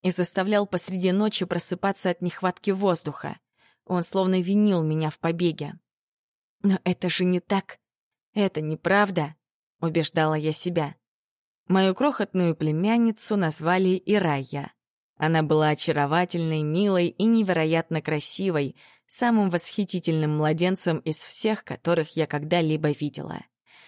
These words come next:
А как вкусно она пахла! Ее рождение хоть немного, но вытащило меня из затяжной депрессии. Маленькая Ирайя стала словно олицетворением начала новой жизни и будущего,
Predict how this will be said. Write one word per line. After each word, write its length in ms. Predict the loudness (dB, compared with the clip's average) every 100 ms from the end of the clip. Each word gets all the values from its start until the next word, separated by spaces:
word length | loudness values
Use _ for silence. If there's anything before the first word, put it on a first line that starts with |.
| -20 _ -4
А 100 | 0
как 200 | 0 -2
вкусно 500 | -2 -2 2 2 4
она 160 | 0
пахла! 720 | -2 -2 -2 -2 -4 -4 -4 -8 _ _ _ -6
Ее 280 | 0 2
рождение 520 | 2 0 0 2 4 2
хоть 260 | 0 -4
немного, 480 | 0 2 2 4 2
но 180 | 2 0
вытащило 580 | 0 0 0 -2 0 0
меня 360 | 0 0 0
из 100 | 0
затяжной 460 | -2 -2 -4 0 0
депрессии. 800 | -2 -2 0 0 -4 -4 -6 -8 _ -20 _
Маленькая 600 | -2 2 2 0 0 0
Ирайя 720 | 0 0 0 0 0 0 -2 -6 _ _
стала 540 | -10 -2 0 2 0 -2
словно 400 | -2 2 4 2
олицетворением 1040 | 2 0 0 -6 -2 2 4 4 2 0
начала 460 | -2 -2 0 2 2
новой 320 | 2 2 0
жизни 480 | 0 -2 0 0 0
и 160 | 0 -4
будущего, 720 | -4 -6 -6 -8 -8 -8